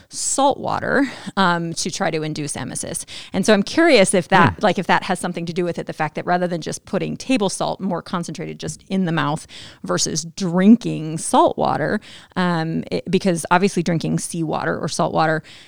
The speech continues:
Speaker 1: um, and, and this was fun math that I remember doing as
Speaker 2: Mm-hmm.
Speaker 1: a resident, you can do the math of figuring out what's the maximum amount of salt your kidneys can, um, can excrete, what's, and versus the water,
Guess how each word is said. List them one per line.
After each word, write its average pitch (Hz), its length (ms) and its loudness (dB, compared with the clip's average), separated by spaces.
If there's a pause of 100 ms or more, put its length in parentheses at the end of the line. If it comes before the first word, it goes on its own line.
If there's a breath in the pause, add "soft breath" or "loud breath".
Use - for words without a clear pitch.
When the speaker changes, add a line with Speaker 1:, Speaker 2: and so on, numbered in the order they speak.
(120 loud breath)
Speaker 1:
um, 165 260 -2
and, 165 280 -2
and 165 160 -2
this 170 180 -4
was - 200 -6
fun 160 200 0
math 147 280 -4
that 160 100 -2
I 156 60 -4
remember 156 280 -6
doing - 240 -4
as 135 120 4
Speaker 2:
Mm-hmm. 123 60 8
Speaker 1:
a 135 60 6
resident, 165 300 0
you 180 80 -2
can 196 100 2
do 190 100 4
the 190 100 2
math 185 200 4
of - 80 -2
figuring 185 300 4
out 170 80 -2
what's - 160 0
the 214 80 4
maximum 240 420 4
amount 214 220 2
of 196 60 -2
salt 185 260 2
your 180 100 0
kidneys 170 320 -4
can, 165 320 -4
um, 165 220 -4
can - 160 -4
excrete, 165 400 -4
what's, - 260 -8
and 170 220 -4
versus 165 340 -2
the 170 100 0
water, 160 440 4